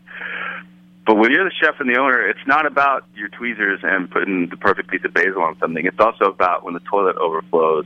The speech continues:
and when the grease trap backs up and when you have a blizzard. And, you know, I was out shoveling snow in front of Smith Canteen. And when you gotta fire people and when you have a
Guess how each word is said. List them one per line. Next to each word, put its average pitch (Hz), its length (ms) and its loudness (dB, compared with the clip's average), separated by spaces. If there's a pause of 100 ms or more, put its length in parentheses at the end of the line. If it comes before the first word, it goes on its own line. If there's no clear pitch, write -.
(140)
and 85 160 -2
when 85 100 0
the 85 60 -2
grease 92 200 0
trap 80 260 0
backs 78 340 0
up 80 200 0 (400)
and 85 180 0
when 85 120 2
you 90 120 2
have 104 140 2
a 101 40 -2
blizzard. 101 460 0
And, 80 300 -2
you 90 100 -4
know, 82 280 0
I 90 160 2 (220)
was 92 200 -2
out 82 180 2 (100)
shoveling 90 280 0 (100)
snow 101 220 2
in 82 60 -4
front 85 180 -2
of - 60 -12
Smith 90 220 -2
Canteen. 104 540 0 (360)
And 87 380 2
when 85 140 -4
you 98 80 -2
gotta 113 200 2 (120)
fire 127 300 2
people 80 440 -8
and 82 160 -4
when 90 320 -2
you 85 200 -2
have 92 100 2
a 90 60 -6